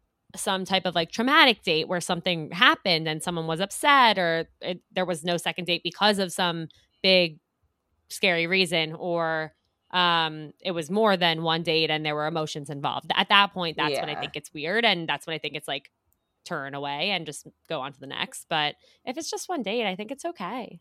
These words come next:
Speaker 2: I totally agree with you. A lot of people brought up something that I think about almost every time we have a Weird or Not, which is how did you obtain this information?
Speaker 1: Ah.
Speaker 2: <laughs> And, like, I think that, like,
Speaker 1: <laughs>
Speaker 2: because you could very easily, and this has happened to me before, it's been the other way where I've been the person who's been out with them, but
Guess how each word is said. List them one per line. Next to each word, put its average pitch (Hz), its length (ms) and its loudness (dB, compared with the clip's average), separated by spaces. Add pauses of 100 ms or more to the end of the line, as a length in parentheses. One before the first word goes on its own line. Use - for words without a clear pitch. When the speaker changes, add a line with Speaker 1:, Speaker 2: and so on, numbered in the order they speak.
(100)
Speaker 2:
I 180 100 -12
totally 156 340 -4
agree 139 180 -2
with 135 140 -4
you. 135 180 -2 (180)
A 208 140 10
lot 220 220 10
of 247 60 -2
people 294 200 0
brought 180 240 8
up 175 100 8
something 170 300 0
that 156 160 4
I 147 120 6
think 160 200 -2
about 156 220 6
almost 156 280 -2
every 147 200 -2
time 143 240 -2
we 160 100 -2
have 175 160 4
a 180 60 0
Weird 190 200 2
or 208 80 2
Not, 214 240 8
which 190 140 0
is 165 80 2
how 156 160 4
did 151 160 2
you 160 100 4
obtain 143 300 0
this 147 140 -6
information? 151 800 -2 (720)
Speaker 1:
Ah. 196 960 4
Speaker 2:
<laughs> - 40 -6
And, 233 200 8
like, 202 220 10
I 220 100 8
think 202 320 4
that, 220 140 2
like, 190 280 6 (500)
Speaker 1:
<laughs> - 440 -20
Speaker 2:
because 302 240 6 (180)
you 220 200 4
could 247 180 4
very 185 260 6
easily, 185 400 4
and 165 100 4
this 165 100 2
has 165 140 0
happened 156 420 -2
to 190 80 -8
me 208 120 -2
before, 240 580 2
it's - 140 -2
been 175 160 2
the 160 120 4
other 151 160 2
way 143 180 4
where 143 140 4
I've 139 180 4
been 143 100 -2
the 139 60 -4
person 143 280 -6
who's 135 160 -10
been 123 120 -8
out 117 140 -2
with - 100 -6
them, 175 260 6
but 156 220 4